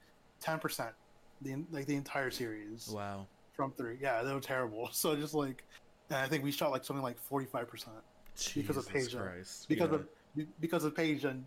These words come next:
Speaker 1: and Jet just went off in that series. So, I mean, again, like, I don't really like reviewing old series just because, like, you know, it's out there. And
Speaker 2: Mm-hmm.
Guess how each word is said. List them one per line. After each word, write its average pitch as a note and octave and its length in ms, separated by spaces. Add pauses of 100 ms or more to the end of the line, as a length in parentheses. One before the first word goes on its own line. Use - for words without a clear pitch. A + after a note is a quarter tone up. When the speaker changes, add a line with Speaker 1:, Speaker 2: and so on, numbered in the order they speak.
Speaker 1:
and C3+ 240
Jet C3+ 240
just C3+ 160
went B2+ 120
off A#2+ 280
in D#3 80
that B2 160
series. B2 500 (640)
So, C3 360 (160)
I D#3+ 140
mean, D3 300 (540)
again, F3+ 340
like, E3+ 120
I D3 120
don't G3 180
really F#3 200
like C#3+ 340
reviewing C#3 420
old C#3 180
series C#3 520
just - 260
because, B2+ 400
like, A#2+ 220 (840)
you C3+ 60
know, B2 200 (120)
it's C#3 140
out B2+ 200
there. A#2+ 180
And A#2+ 160 (440)
Speaker 2:
Mm-hmm. G#2 260